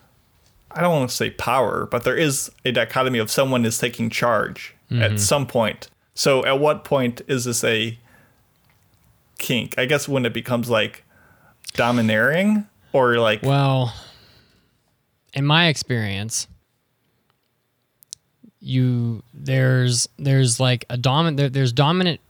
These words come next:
Speaker 2: people in, like, there's being dominant, and then there's, like, dom sub, which is, like, totally different. Like, uh,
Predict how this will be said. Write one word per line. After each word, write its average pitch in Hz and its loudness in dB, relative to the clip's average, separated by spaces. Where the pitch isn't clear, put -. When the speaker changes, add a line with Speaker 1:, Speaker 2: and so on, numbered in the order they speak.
Speaker 2:
people 131 -2
in, 123 -6
like, 110 -6
there's 131 4
being 165 6
dominant, 120 2
and 120 0
then 123 2
there's, 123 2
like, 107 0
dom 107 -2
sub, 80 -2
which 117 -4
is, 110 -4
like, 107 -6
totally 131 2
different. 98 -8
Like, 113 -6
uh, 104 -4